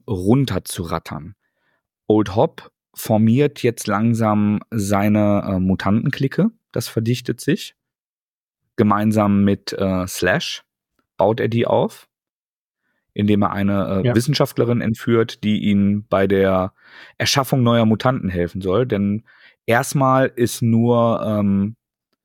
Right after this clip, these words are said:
Speaker 1: Pigeon Pete, also Pete die Taube, dabei, der, der heimliche Star der Serie ist. Machen wir uns nichts vor. Also Krang ist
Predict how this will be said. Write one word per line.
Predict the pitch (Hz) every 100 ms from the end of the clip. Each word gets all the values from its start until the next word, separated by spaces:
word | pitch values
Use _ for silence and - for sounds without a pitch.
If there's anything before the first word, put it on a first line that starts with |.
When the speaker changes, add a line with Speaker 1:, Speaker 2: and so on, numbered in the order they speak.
| _ _
Speaker 1:
Pigeon | - 127 131 131
Pete, | 160 196 - _ _
also | 101 101
Pete | - 113 - -
die | 95
Taube, | - 131 110
dabei, | 92 90 90 95 190 _ _ _ _ _ _ _ _ _ _ _ _ -
der, | 107 113
der | 120 - 104 95
heimliche | 120 120 101
Star | - 104
der | 104
Serie | 85 87 87 -
ist. | - - -
Machen | 92 90
wir |
uns | 92
nichts | 95 -
vor. | - 104 131 143 _
Also | 101 98
Krang | - - 107 113 113
ist | -